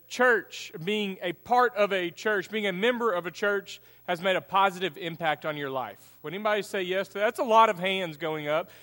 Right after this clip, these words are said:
And if you didn't raise your hand, then that's, hopefully that will change, and you can become a member here, and it will be a positive impact on your life. Uh, one of the questions that's gonna drive the next several sermons,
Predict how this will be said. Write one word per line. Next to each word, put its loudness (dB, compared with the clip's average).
And 0
if 0
you 2
didn't 0
raise 4
your -2
hand, -2
then -6
that's, 0
hopefully -2
that 2
will -6
change, -4
and -8
you -10
can -6
become 0
a 0
member -2
here, 0
and -4
it -6
will 2
be -8
a -4
positive 0
impact -4
on -6
your -10
life. -12
Uh, -4
one 2
of 2
the 2
questions 2
that's -10
gonna -4
drive 2
the -10
next -4
several -2
sermons, -6